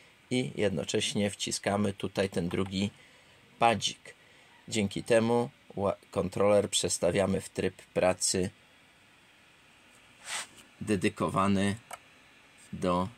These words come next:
Abletona. To jest krok pierwszy. Krok drugi. Uruchamiamy Abletona. Trzeba pamiętać, żeby wcześniej powyłączać wszystko, co korzysta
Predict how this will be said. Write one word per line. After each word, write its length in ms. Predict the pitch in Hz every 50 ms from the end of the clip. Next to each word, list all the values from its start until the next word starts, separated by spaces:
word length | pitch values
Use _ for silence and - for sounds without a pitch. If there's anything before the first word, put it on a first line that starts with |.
| - - - - - - - - -
Abletona. 720 | - 90 90 92 92 90 - - - 67 - - - - - - - - - - - - - - - - - - - - - - - - - - - - - - - - - - - - - - - - - - - - -
To 80 | - -
jest 180 | - 98 -
krok 240 | - - 98 95 -
pierwszy. 520 | - 98 85 82 - - - - - - - - - - - - - - - - - - - _ _ _ _ _ _ _ _ _ _ _ _ - - - - - - - - - - - _ _ _ _ _ _ _ _ _ _ - - - _ _ _ _ - - _ _ _
Krok 260 | - 127 127 123 113
drugi. 400 | 113 123 127 123 117 98 - - - - -
Uruchamiamy 800 | - 101 98 104 104 - - 107 110 113 107 107 101 92 82 69 -
Abletona. 840 | - 95 95 139 92 90 92 - 101 87 85 87 92 101 123 160 170 -
Trzeba 280 | - - - - 107 107
pamiętać, 640 | - - 107 110 113 113 110 107 - 98 95 - -
żeby 380 | 104 95 92 90 87 92 90 - - - - - -
wcześniej 360 | - - 113 104 - - 107
powyłączać 600 | - - 104 98 101 101 101 101 - - 92 -
wszystko, 480 | - - - - 117 - - - - 95
co 160 | - - 101
korzysta 680 | - - 104 98 - 107 98 - - - 87 87 92